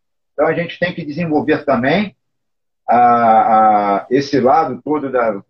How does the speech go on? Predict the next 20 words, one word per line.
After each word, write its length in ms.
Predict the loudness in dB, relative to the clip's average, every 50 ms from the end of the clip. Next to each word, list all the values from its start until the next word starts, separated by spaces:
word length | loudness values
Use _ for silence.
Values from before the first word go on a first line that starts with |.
| _ _
seria 380 | _ -6 -4 0 2 2 2 2
da, 220 | 2 0 -2 0
da 180 | 0 0 0 0
nossa 260 | -2 -4 -2 0 2
área 160 | 2 2 2
de 60 | 0
bacharel, 760 | 0 0 0 -2 0 -2 -2 0 0 2 2 2 2 0 0
né? 220 | -2 -6 -8 -8 -10 _ _ _ _ _ _
Mas 240 | -2 -2 -2 0 -2
também 420 | -2 -2 0 -2 -2 0 0 0
lembrar 560 | 2 0 0 0 -2 0 0 0 0 0 -4
da 160 | -4 -4 -6
importância 1200 | -6 -8 -8 -2 -2 0 0 0 -4 -10 _ -2 -2 0 0 0 -2 -4 -2 0 2 2 2 0 -2 _ _ _ _ _ _ _ _ _ _
da 180 | 0 2 2
educação 460 | 2 0 0 0 0 0 0 -4 -8 -8
física 320 | -8 -8 -10 -10 -12 -18
escolar 480 | -16 -2 0 0 2 2 0 0 0 -2
na, 180 | -4 -6 -6 -4
nessa 260 | -2 -2 -2 -2 -4 -4
formação, 760 | -4 -4 -2 -2 -2 -4 -4 -6 -4 -2 0 0 -2 -4 -8